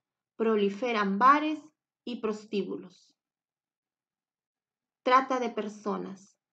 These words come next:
Se produce el comercio sexual de niñas y mujeres jóvenes, las cuales muchas veces son asesinadas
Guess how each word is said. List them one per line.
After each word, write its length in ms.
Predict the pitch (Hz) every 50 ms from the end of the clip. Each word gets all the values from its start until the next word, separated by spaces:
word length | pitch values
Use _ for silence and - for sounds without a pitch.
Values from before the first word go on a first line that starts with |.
| _ _ _ _ _ _ _ _ _ _ _ _ _ _ _ _ _ _
Se 120 | - 269 262
produce 840 | 262 240 220 226 220 285 320 330 - - - 339 330 339 - - _
el 180 | 240 233 233 -
comercio 580 | - 220 208 226 240 254 262 269 - - 262
sexual 840 | 240 - - 262 196 - - - - 285 285 277 294 330 339 339 - - _ _ _ _
de 220 | - 214 214 214 220
niñas 600 | 226 269 302 320 311 311 311 302 302 302 302 - - _ _ _ _
y 120 | 247 233
mujeres 640 | 220 208 196 196 - - 269 254 254 240 240 233 -
jóvenes, 580 | - - - 247 240 208 180 180 180 185 - - _ _ _ _ _ _ _ _ _ _ _ _ _ _ _ _
las 280 | - 190 202 - - - - _
cuales 540 | - 233 240 240 240 208 196 202 208 208 - - _ _ _ _ _ _ _ _
muchas 480 | - 269 330 359 - - 320 277 233 233
veces 340 | 254 262 277 277 240 226 -
son 280 | - - 254 262 254
asesinadas 880 | 233 226 - 214 196 196 - 202 202 202 214 233 262 294 294 294 302